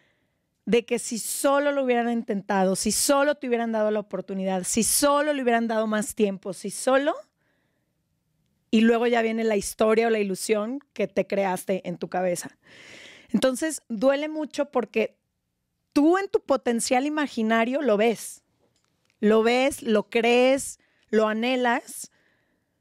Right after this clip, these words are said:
pero no pasa. Y entonces como que hay mucha frustración e impotencia de decir, "No, es que yo sí veo este potencial", o "Yo sí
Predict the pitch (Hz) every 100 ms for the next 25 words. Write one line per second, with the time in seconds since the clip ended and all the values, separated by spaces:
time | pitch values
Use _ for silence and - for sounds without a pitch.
0 | _ _ _ _ _ _ _ _ _ _
1 | _ _ 247 233 233 240 269 277 320 359
2 | - 240 208 208 262 - 320 285 - 262
3 | 294 - 339 285 285 - 220 202 - 247
4 | 262 262 220 214 226 226 254 247 233 202
5 | 233 220 247 240 - 240 240 240 285 262
6 | 262 262 254 240 247 247 214 196 220 208
7 | 202 233 - 262 262